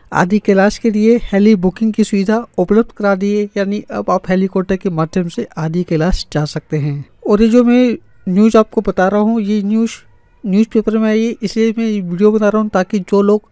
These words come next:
आदि कैलाश की यात्रा करना चाहते हैं वो बहुत ही आराम से हेली-, हेलीकॉप्टर की बुकिंग करके अपनी यात्रा कर सकते हैं। बाकी आदि कैलाश की यात्रा पैदल किस तरह की जाती है इसकी पूरी जानकारी मैं आपको आगे ज़रूर दूंगा, लेकिन आज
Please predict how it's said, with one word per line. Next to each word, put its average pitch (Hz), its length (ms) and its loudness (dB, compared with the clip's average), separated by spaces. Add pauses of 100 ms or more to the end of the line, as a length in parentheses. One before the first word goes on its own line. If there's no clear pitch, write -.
आदि 170 240 -4
कैलाश 180 380 -2
की 190 160 -6
यात्रा 170 260 -2
करना 190 280 -2
चाहते 190 300 -2
हैं 226 180 -2 (500)
वो 208 60 -4
बहुत 175 320 -4
ही 233 80 0
आराम 214 220 0
से 226 140 0
हेली-, 208 280 0
हेलीकॉप्टर 208 480 2
की 202 120 2
बुकिंग 190 340 0
करके 196 400 -6
अपनी 196 300 -2
यात्रा 175 300 0
कर 180 200 -2
सकते - 260 -6
हैं। 170 120 -4
बाकी 247 380 -2 (480)
आदि 185 280 4
कैलाश 220 360 4
की - 160 -4
यात्रा 208 260 0
पैदल 202 400 0
किस 220 300 -4
तरह 214 120 -2
की 214 200 -6
जाती 202 260 -4
है 214 80 -6
इसकी 208 320 -4
पूरी 220 280 -4
जानकारी 196 460 -4
मैं 196 140 -6
आपको - 380 -6 (100)
आगे 170 240 -2
ज़रूर 165 300 2
दूंगा, 214 320 0
लेकिन 208 320 -6 (160)
आज 185 280 -2